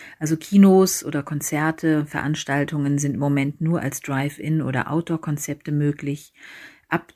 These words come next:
dem siebzehnten Mai startet die nächste Stufe. Da geht's dann schon, dass größere Sportveranstaltungen und Konzerte wieder möglich sind.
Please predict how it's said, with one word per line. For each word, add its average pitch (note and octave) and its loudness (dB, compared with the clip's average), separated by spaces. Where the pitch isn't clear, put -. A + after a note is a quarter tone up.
dem E3 6
siebzehnten A3+ 2
Mai F#3+ 4
startet D#3+ -4
die D#3 -2
nächste D#3 0
Stufe. C#4 -2
Da F3 4
geht's G3+ -4
dann F3+ -2
schon, E3+ 0
dass D#3 0
größere F3 2
Sportveranstaltungen F3 0
und D#3 2
Konzerte G3+ -2
wieder G#3 4
möglich F#3+ 4
sind. E3+ -2